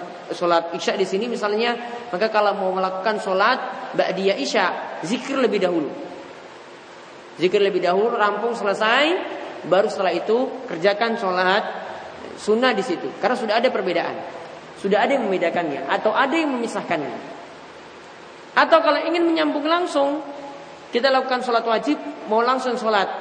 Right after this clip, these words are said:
sunnah rawatib, ya, karena mungkin buru-buru, ya, ketika itu pindah tempat, pindah tempat ke kanan atau ke kiri, itu yang disunahkan. Apa tujuannya? Di sini antara tujuannya yang dikatakan oleh para ulama, supaya bisa membedakan mana sholat wajib dan mana sholat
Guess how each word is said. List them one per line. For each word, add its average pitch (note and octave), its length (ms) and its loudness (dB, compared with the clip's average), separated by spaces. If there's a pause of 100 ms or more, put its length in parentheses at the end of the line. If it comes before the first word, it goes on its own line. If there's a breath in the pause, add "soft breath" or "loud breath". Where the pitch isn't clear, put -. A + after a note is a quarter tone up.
(580)
sunnah A3 560 0
rawatib, G3+ 480 2 (640)
ya, D3+ 160 -2
karena F#3 160 2
mungkin G#3 320 -2
buru-buru, F#3 720 2 (320)
ya, E3 480 -6
ketika G3+ 320 0
itu A#3 240 2
pindah A#3 240 0
tempat, F#3+ 320 -2 (1200)
pindah D3+ 160 0
tempat D#3+ 400 0
ke - 40 -8 (120)
kanan G#3+ 240 -2
atau F#3 80 -4
ke E3 240 -2
kiri, F3 240 4 (560)
itu G3 80 0
yang F#3+ 160 2
disunahkan. D#3 400 -4
Apa E4 240 6
tujuannya? D#4+ 580 2 (380)
Di - 160 -6
sini A#3+ 160 0
antara G#3+ 320 0
tujuannya G#3+ 480 0
yang F#3 80 -2
dikatakan G#3 320 0
oleh F#3+ 160 -2
para F3 160 2
ulama, E3+ 720 0
supaya G3 800 0
bisa G#3 240 -2
membedakan E3 640 0
mana G#3 240 0
sholat E3+ 320 -2
wajib E3 320 -2
dan E3 160 0
mana E3+ 240 0
sholat B3 320 4